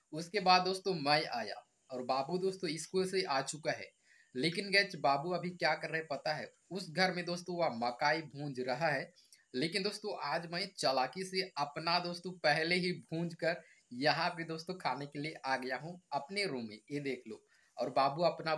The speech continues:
भूंज रहा है और मम्मी दोस्तों सब्जी बना रही है और पप्पा दोस्तों दूसरा रूम में है, वह दोस्तों टीवी को चालू कर दिए हैं, वो देख रहे हैं। तो देख लो दोस्तों, यह देहाती वाला है गैस और आगी में हम लोग इसको भूंजे हैं, अच्छा लगता है।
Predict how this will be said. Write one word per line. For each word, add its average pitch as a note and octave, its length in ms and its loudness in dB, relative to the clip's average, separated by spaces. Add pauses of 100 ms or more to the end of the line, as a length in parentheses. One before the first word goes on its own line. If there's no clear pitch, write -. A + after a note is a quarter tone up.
भूंज D#3 280 -4
रहा D3+ 220 2
है E3 300 -10
और C3+ 120 -4
मम्मी C#3 300 -2
दोस्तों D#3+ 320 -8
सब्जी D3 380 -2
बना C#3+ 280 2
रही C#3+ 220 -4
है F3+ 160 -4 (300)
और C3 100 -4
पप्पा C3 300 0
दोस्तों D3+ 320 -4
दूसरा C#3+ 320 2
रूम C#3+ 200 -2
में C#3+ 120 -6
है, E3 260 -10
वह C3 160 0
दोस्तों C#3+ 320 -6
टीवी C#3 340 -6
को D3+ 340 -10 (120)
चालू E3 300 6
कर F3 200 0
दिए C#3 160 -6
हैं, F3+ 120 -10
वो G#3 120 -8
देख B2 320 -4
रहे G#2+ 80 -8
हैं। - 80 -14 (600)
तो B2 80 -4
देख E3+ 220 4
लो G#3 100 0
दोस्तों, G#3+ 380 -2 (180)
यह D#3 220 2
देहाती D3+ 420 0
वाला F3 200 2
है D#3+ 140 -4
गैस D3+ 320 -6 (420)
और C#3+ 500 0
आगी D3+ 300 2
में G#3 120 -4
हम F#3 200 0
लोग F3+ 160 -6
इसको E3+ 280 -6
भूंजे C#3 360 -2
हैं, E3+ 200 -6
अच्छा C#3+ 300 -2
लगता D3 260 -4
है। D#3 160 -6